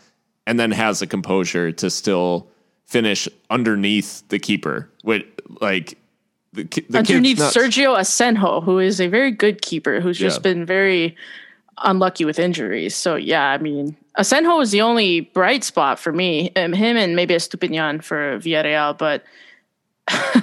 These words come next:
Speaker 2: and, and, you know, the thing to me that, that makes me think this is not just a purple patch and, and Ansu Fati's for real is that Lionel Messi trusts him.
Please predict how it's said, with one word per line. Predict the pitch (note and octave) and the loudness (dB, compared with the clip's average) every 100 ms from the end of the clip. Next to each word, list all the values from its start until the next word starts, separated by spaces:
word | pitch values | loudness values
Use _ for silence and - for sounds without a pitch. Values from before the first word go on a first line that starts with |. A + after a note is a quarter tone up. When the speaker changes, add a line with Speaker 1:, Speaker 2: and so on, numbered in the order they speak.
| - _ - - - - | 0 _ -20 -20 -20 -4
Speaker 2:
and, | G#3+ A3 - | 0 2 2
and, | A3 | 2
you | B3+ | 4
know, | C4 A3 | 4 2
the | F#3 G3 | 0 0
thing | - C4+ C4+ G#3+ | 2 2 2 0
to | - | 0
me | F#3 F#3 | 0 2
that, | F3+ E3+ - | 2 2 0
that | F3 E3+ | 0 0
makes | F3+ - | -2 -2
me | F3+ | -2
think | F#3 | -2
this | F3+ E3 | -4 -4
is | E3 | -2
not | E3 F3 | -2 -2
just | E3 | -6
a | F3 | -4
purple | F3+ E3+ | -4 -4
patch | D#3+ F3+ G3 - | -2 0 0 -2
and, | F3 C3+ | -2 -2
and | D#3 D#3+ | -2 -2
Ansu | D#3+ E3+ | -2 -2
Fati's | E3+ F3 F3 - | -4 -2 -4 -6
for | - D3 | -8 -6
real | E3+ G3 G#3 | -2 0 0
is | F3 | 0
that | D#3+ C3+ | 0 2
Lionel | C4 A#3+ G3 | 2 2 2
Messi | E3+ G#3 - | 0 0 -4
trusts | - E3 F#3 - - | -2 -2 -2 -2 -4
him. | D3 A#2+ D3+ | -2 -4 -8